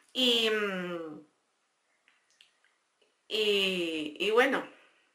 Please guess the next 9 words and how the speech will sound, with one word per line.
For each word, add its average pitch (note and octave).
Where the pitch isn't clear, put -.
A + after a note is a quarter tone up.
ahí F#3
fue. E3+
<laughs> -
Ahí A#3
fue A3+
flechazo G#3
a G3+
primera G#3
vista. -